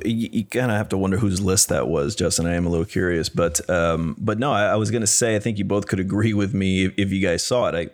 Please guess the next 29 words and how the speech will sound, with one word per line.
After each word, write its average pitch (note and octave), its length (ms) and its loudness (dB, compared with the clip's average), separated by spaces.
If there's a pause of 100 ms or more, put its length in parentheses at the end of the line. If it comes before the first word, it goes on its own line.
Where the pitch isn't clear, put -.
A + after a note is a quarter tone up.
I, C#2 40 0
I, A#1+ 60 -2 (140)
I - 60 -2
think B2 320 -2
you E2 80 0
guys C2 280 0
did. D2+ 300 -2 (400)
Fucking, G2 400 0
uh, D#2+ 600 2
Mortal F#2+ 240 0
Kombat F2 380 0
Annihilation. D#2+ 760 -2 (500)
That G#2+ 580 -2 (120)
to - 100 -2
me F2+ 360 -2
was E2 180 -4 (240)
like, G#1 240 -2 (100)
I C#3 140 0
would F3+ 140 0
rather A#2+ 340 0
watch - 300 -2 (180)
Baby, G#2+ 340 0
the, F#2+ 460 -2
the, G2+ 420 0
this A#2 280 0
thing F#2+ 320 0
again G2+ 680 -2 (220)
than G2 260 0
watch G2+ 580 -2